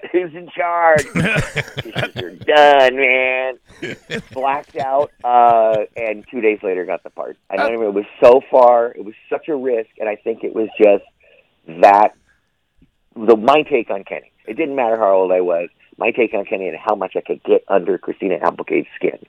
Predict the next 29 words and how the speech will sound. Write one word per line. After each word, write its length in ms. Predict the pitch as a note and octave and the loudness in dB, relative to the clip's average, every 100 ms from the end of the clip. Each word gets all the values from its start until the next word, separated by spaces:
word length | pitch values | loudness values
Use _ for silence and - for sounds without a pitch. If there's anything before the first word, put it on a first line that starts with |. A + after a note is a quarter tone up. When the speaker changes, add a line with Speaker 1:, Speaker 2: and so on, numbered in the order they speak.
| _ | _
Speaker 1:
as 200 | E2 B1+ | -2 -2
a 160 | B1+ - | -8 -2
brother-sister 580 | F#2 E2 - D2+ - C#2 | 0 0 -4 -10 -8 -6
<laughs> 0 | |
relationship. 640 | B1 A#1+ - - - - - - - - - | -4 -6 -10 -18 -16 -16 -16 -16 -16 -16 -4
Speaker 2:
Well 260 | D3+ G2 | 0 0
Speaker 1:
And, 120 | F#2+ F#2+ | 4 4
uh, 100 | F2+ | 4
and 100 | A2+ - | 2 2
Stephen 260 | D3 D3 C#3 | 4 4 4
Herrick, 400 | D3+ F3 A#2+ - | 2 2 0 -4
I 60 | A#2 | -12
mean, 200 | A#2 A#2+ | -12 -12
he 100 | C3 | -8
brought 240 | A#2+ B2+ | -2 -2
us 60 | B2+ - | -2 -8
Bill 160 | C3+ | -14
and 120 | C3 B2+ | -14 -6
Ted, 280 | C3 C#3 - _ | -4 -4 -8 _
so 180 | - F#2 | -10 -10
we 80 | F#2 | -10
can't 240 | - A2+ | -14 -14
go 160 | - G#2 | -6 0
wrong 240 | G#2 A2+ | 0 -2
with 160 | F#2+ - | -6 -10
a 60 | |
guy 160 | E2+ F2+ | -4 -2
like 200 | F#2+ F2+ | -2 -2
that. 260 | - G2 | -4 -6